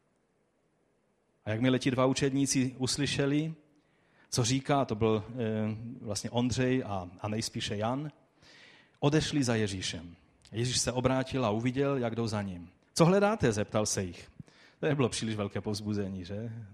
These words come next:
"To je, to je tak dobré, hoši, že jste se rozhodli více se o mě dozvědět.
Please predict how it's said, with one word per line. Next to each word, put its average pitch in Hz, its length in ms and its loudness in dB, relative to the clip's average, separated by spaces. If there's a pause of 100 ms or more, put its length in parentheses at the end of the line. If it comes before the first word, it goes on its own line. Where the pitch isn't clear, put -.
(140)
"To - 80 -8
je, 107 80 -2
to - 100 -10
je 98 60 -6
tak 101 200 -2
dobré, 104 300 -2
hoši, 101 260 -4
že 98 100 -6
jste - 160 -6
se - 120 -4
rozhodli 104 500 -4
více 117 280 -2
se 110 140 -6
o 110 60 -6
mě 104 120 -4
dozvědět. 104 500 -4